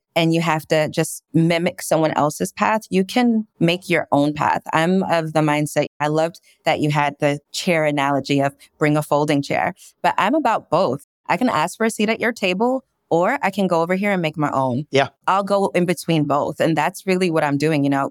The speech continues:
Speaker 1: people talk about the happy investor method and what's the bigger picture.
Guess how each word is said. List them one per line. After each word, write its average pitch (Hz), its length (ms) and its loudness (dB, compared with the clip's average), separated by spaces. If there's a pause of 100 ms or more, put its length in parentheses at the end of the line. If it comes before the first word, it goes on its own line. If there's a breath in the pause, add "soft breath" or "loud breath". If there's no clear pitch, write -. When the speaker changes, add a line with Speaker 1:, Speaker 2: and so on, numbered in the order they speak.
Speaker 1:
people 165 260 -2
talk 147 240 -2
about 147 240 0
the 143 80 0
happy 139 280 0
investor 139 400 0
method 135 360 0
and 131 180 0 (420 soft breath)
what's 160 360 -2
the 151 100 0
bigger 151 300 -2
picture. 147 540 -2